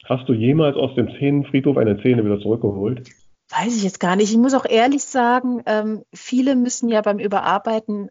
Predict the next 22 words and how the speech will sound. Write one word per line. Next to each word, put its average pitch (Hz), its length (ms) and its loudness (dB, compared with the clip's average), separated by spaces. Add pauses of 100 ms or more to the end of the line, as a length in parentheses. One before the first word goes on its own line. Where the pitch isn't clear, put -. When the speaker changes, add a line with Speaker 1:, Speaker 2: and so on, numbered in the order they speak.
Speaker 2:
streichen 208 720 -2
ohne 254 340 0
Ende. 247 540 0
Ich - 240 -8
muss 233 260 -2
meistens 226 580 0
noch 226 140 -2
dazu - 400 -6
schreiben. 139 600 -2
Also 165 240 -6
bei 180 160 0
mir 202 240 2
ist - 220 -8
die 196 180 -4
erste 208 340 -2
Fassung 220 500 -2
immer 240 280 4
kürzer 220 580 0
als, 160 460 -2
äh, 170 260 -4
die 175 140 -4
Endfassung. 143 840 -6